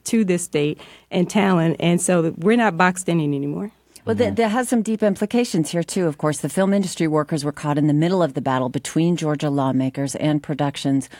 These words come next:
Speaker 2: following the so-called fetal heartbeat law. After Governor Kemp signed the bill, some studios, producers, and performers threatened to boycott Georgia. Did those threats move the needle at all in the state?
Speaker 1: I think they made a message. I'm not sure that
Speaker 3: Mm-hmm.
Speaker 1: it's, at the end of the day,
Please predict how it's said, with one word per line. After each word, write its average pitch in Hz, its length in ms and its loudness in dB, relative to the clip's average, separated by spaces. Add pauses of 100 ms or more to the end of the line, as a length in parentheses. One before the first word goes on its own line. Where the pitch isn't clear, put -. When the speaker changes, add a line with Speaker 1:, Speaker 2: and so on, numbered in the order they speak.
(160)
Speaker 2:
following 170 360 2
the 151 80 0
so-called 143 440 -2
fetal 170 280 0
heartbeat 127 480 -4
law. 117 300 -2 (300)
After 147 220 -2
Governor 143 320 0
Kemp 147 400 -4
signed 240 480 2
the 185 60 0
bill, 135 240 -4
some 247 400 2
studios, 165 440 -2
producers, 165 520 -4
and 202 240 -2
performers 220 440 -2
threatened - 360 -2
to 156 80 -2
boycott 139 480 -6
Georgia. 98 340 -8 (340)
Did 226 360 -2
those 208 260 2
threats 170 320 -2
move 160 200 0
the 151 100 0
needle 135 280 -2
at 127 80 -10
all 117 140 -6
in - 80 -6
the 98 80 -8
state? - 340 -14 (800)
Speaker 1:
I 285 120 0
think 294 220 -2
they 220 120 6
made 196 200 4
a 185 40 4
message. 185 800 0
I'm 208 160 6
not 226 220 4
sure 214 260 2
that 185 260 2
Speaker 3:
Mm-hmm. - 80 -2
Speaker 1:
it's, 180 320 2
at 202 140 0
the 190 80 2
end 220 160 6
of 202 80 2
the 190 80 2
day, 185 340 4